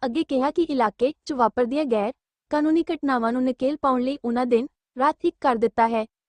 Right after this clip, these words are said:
ਜਿਸ ਨਾਲ ਅੱਜ ਇਲਾਕਾ ਸੁੱਖ ਦਾ ਸਾਹ ਲੈਣ ਜੋਗਾ ਹੋਇਆ। ਉਹਨਾਂ ਦੇ ਵਿਚਰਨ ਨੇ ਆਮ ਲੋਕਾਂ ਦੇ ਮਨ 'ਚੋਂ ਪੁਲਿਸ ਦਾ ਡਰ ਕੱਢਿਆ ਹੈ। ਇਲਾਕੇ ਲਈ ਇਹ ਕਿਸੇ ਵਰਦਾਨ ਤੋਂ ਘੱਟ ਨਹੀਂ। ਅੱਜ ਸਾਡੀ ਪ੍ਰੈਸ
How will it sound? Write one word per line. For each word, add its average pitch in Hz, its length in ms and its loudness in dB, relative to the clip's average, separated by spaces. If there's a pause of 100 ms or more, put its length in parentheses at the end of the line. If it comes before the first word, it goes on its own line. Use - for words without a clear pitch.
(140)
ਜਿਸ 285 220 -6
ਨਾਲ 330 120 0 (140)
ਅੱਜ 254 120 -6
ਇਲਾਕਾ 262 380 0
ਸੁੱਖ 269 280 -6
ਦਾ 302 120 0
ਸਾਹ 277 260 0
ਲੈਣ 277 240 0
ਜੋਗਾ 214 300 2
ਹੋਇਆ। 226 300 0 (380)
ਉਹਨਾਂ 294 200 2
ਦੇ 349 120 2
ਵਿਚਰਨ 277 360 -2
ਨੇ 294 200 -2
ਆਮ 240 160 0
ਲੋਕਾਂ 302 300 -2
ਦੇ 294 120 0
ਮਨ 226 180 -2
'ਚੋਂ 294 260 -6
ਪੁਲਿਸ 240 340 0
ਦਾ 302 100 2
ਡਰ 233 240 0
ਕੱਢਿਆ 233 320 2
ਹੈ। 226 180 -2 (360)
ਇਲਾਕੇ 269 360 0
ਲਈ 311 120 0
ਇਹ 294 160 -6
ਕਿਸੇ 302 260 -4
ਵਰਦਾਨ 240 420 2
ਤੋਂ - 120 0 (120)
ਘੱਟ 254 120 -2
ਨਹੀਂ। 233 260 -2 (440)
ਅੱਜ 277 80 -2
ਸਾਡੀ 285 320 0
ਪ੍ਰੈਸ 262 260 0